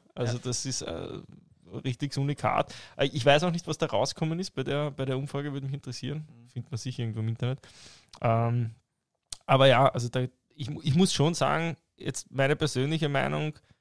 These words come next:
Speaker 1: Challenge ist aus der Krise mit dem Krisenmanagement, was die Wettkämpfe angeht,
Speaker 2: Besser davon.
Speaker 1: massiv besser davon
Speaker 2: Mhm.
Speaker 1: kommen als Ironman. Auch die fünfzig-Tage-Regel, ich versteh's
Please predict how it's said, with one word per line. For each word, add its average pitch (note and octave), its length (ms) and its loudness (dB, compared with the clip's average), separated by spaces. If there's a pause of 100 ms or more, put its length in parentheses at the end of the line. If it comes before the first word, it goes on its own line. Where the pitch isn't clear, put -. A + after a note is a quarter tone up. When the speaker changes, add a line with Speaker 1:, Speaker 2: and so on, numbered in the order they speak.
(720)
Speaker 1:
Challenge C#3+ 360 2
ist D3 140 -2
aus D3 160 -4
der C3+ 160 -2
Krise C#3+ 460 -4
mit C3+ 240 -8
dem A#2+ 100 -8
Krisenmanagement, B2+ 840 -6
was C3 120 -8
die A#2+ 140 -12
Wettkämpfe A#2+ 500 -8
angeht, A2+ 280 -6
Speaker 2:
Besser A#2+ 240 -8
davon. A#2 280 -14
Speaker 1:
massiv A#2+ 500 -4
besser - 300 -14
davon A2+ 300 -6
Speaker 2:
Mhm. A2 60 -4
Speaker 1:
kommen A2+ 260 -8
als A2+ 120 -12
Ironman. A2 360 -8 (340)
Auch B2 180 0
die B2 100 -6
fünfzig-Tage-Regel, D3 1120 -2 (200)
ich - 240 -12 (240)
versteh's C#3 840 -2